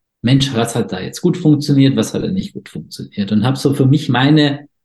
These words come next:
Methodik, wie managst du Projekte erfolgreich? Weil dafür war ich eben auch bekannt, dass ich immer in Time geliefert hat, besser,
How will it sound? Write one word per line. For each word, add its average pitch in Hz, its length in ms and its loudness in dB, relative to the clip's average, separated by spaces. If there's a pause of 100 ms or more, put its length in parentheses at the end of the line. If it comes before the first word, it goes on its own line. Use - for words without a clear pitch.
(280)
Methodik, 151 640 2
wie 139 140 2
managst 135 500 0
du 151 120 4
Projekte 113 480 0
erfolgreich? 107 800 -6
Weil 101 120 -2
dafür 107 320 -6
war 92 140 -6
ich - 100 -10
eben - 180 -10
auch - 140 -18
bekannt, 156 460 0
dass 107 180 -2
ich 104 120 -8
immer 117 280 0
in 95 140 -2
Time 147 240 0
geliefert 135 580 2
hat, 113 240 -8
besser, - 380 -2